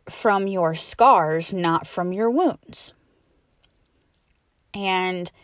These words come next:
that hit me like a ton of damn bricks. Because as I was trying to outline this damn thing and go through my story from, like,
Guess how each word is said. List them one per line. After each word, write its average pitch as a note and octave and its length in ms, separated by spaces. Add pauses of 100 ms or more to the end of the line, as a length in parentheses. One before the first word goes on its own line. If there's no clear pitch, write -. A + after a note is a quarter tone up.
(500)
that G#3 360
hit C#4+ 260
me G3+ 180
like F#3 240
a F3 60
ton G3 260
of C4 120
damn A3+ 260
bricks. - 480 (1120)
Because F#3+ 500 (560)
as B3 260
I C#4+ 100
was C4 200
trying A3+ 380
to F3+ 220
outline E3+ 500
this E3+ 200
damn E3 240
thing - 420 (480)
and F3 280 (120)
go G#3+ 200
through B3+ 240
my G#3 180
story - 840 (100)
from, G3 280
like, F3 340